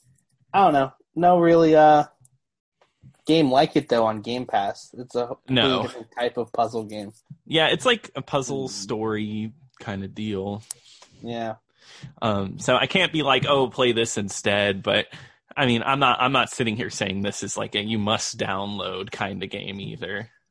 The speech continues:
Speaker 1: Yeah.
Speaker 2: Mm-hmm.
Speaker 1: I know, uh, I know this, this, uh, <laughs> game, uh, last week on Game Pass is starting off a little rough,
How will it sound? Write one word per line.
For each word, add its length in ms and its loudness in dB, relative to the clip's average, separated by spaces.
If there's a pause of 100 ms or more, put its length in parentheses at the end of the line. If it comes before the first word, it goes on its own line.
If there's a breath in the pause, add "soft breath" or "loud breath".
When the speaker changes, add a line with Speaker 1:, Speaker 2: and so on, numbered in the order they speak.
(140)
Speaker 1:
Yeah. 420 0 (360)
Speaker 2:
Mm-hmm. 440 -10 (600)
Speaker 1:
I 120 2
know, 240 4
uh, 360 6 (720)
I 80 0
know 120 6
this, 360 0 (100)
this, 260 -4
uh, 240 4
<laughs> 20 -10
game, 500 -4 (300)
uh, 360 -2
last 260 2
week 120 0
on 100 -8
Game 220 -4
Pass 240 -2
is 80 -20
starting 300 -2
off 200 0
a 40 -10
little 160 -6
rough, 200 -8